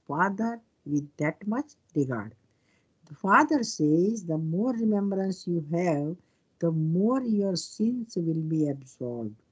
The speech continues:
Children say, "Baba, we will act according to your directions."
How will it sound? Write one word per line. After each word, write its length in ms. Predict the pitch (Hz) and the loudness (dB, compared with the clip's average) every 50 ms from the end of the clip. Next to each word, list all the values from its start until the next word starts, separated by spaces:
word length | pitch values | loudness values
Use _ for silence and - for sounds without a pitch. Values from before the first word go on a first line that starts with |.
| _ _ _ _ _ _ _ _ _ _ _ _ _ _ _ _ _ _ - | _ _ _ _ _ _ _ _ _ _ _ _ _ _ _ _ _ _ 2
Children 460 | - 196 190 190 185 214 254 302 277 | 4 6 6 6 4 6 6 6 6
say, 160 | - - 220 | 6 4 2
"Baba, 440 | 185 165 156 143 156 170 196 185 175 165 160 160 170 175 165 160 165 | 4 4 4 4 4 4 4 6 6 6 4 4 4 2 2 4 4
we 140 | 180 202 202 | 4 4 4
will 180 | 208 208 196 - - 160 | 4 2 2 0 -2 -4
act 140 | 185 180 - | -4 -4 -4
according 420 | 156 156 - 165 160 170 175 175 160 | -6 -4 -2 0 0 2 0 0 -2
to 120 | - 160 156 156 | -2 0 2 2
your 100 | 147 139 | 2 0
directions." 760 | 131 151 180 220 277 214 - - - 123 117 117 117 - | 0 -2 -2 -2 -4 -6 -10 -10 -10 -10 -10 -10 -10 -12